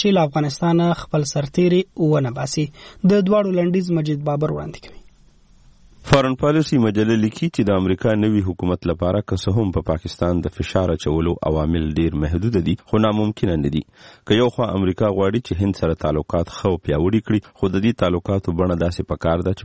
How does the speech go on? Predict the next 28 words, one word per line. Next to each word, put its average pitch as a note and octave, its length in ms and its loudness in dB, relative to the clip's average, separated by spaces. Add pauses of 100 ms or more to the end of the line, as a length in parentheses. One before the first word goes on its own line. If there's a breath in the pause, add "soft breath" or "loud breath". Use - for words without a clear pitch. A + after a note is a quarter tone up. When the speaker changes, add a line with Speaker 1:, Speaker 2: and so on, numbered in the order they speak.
Speaker 2:
پاکستان D#2+ 480 -4
ترې F2 180 -6
خطر D#2+ 360 -4
محسوس - 360 -4
نه D2+ 200 -2
کړي. F2+ 140 2 (420 loud breath)
او F2 80 2
که E2 200 0
چیرې F#2 380 0
امریکا F#2+ 320 0 (100)
په F#2+ 120 0
ریښتوني G#2 420 0
معنو D#2+ 260 0
کې D#2 160 -2
غواړي E2+ 300 2
چې - 140 -12
په D2+ 120 -4
جنوب D#2+ 400 0
مشرقي - 460 -4
ایشیا D#2+ 340 0
کې - 400 -4
استحکام F2 640 -2
او D#2+ 40 -2 (180)
امن G2 280 0
بشپړ C#2 400 -2
شي، F2+ 120 0 (420 loud breath)
نو F2 140 2
د E2+ 60 0